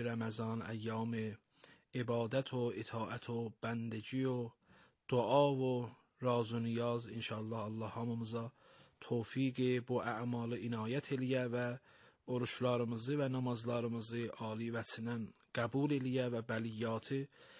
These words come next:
müsəlmanlardan və bəlkə tamam insanlardan dəf eləyə, inşallah. Dəqaiqi در رابطه با بحث دعا xidmətinizdə oluruq.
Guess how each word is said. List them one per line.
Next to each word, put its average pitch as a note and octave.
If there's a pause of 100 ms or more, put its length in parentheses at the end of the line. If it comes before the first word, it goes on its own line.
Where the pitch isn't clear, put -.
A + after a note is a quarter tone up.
(160)
müsəlmanlardan B2
və A2+
bəlkə A#2
tamam D3
insanlardan B2
dəf A#2
eləyə, A2+ (500)
inşallah. G2 (1500)
Dəqaiqi D3
در C3
رابطه B2
با B2+ (420)
بحث - (400)
دعا B2+
xidmətinizdə A2
oluruq. G#2+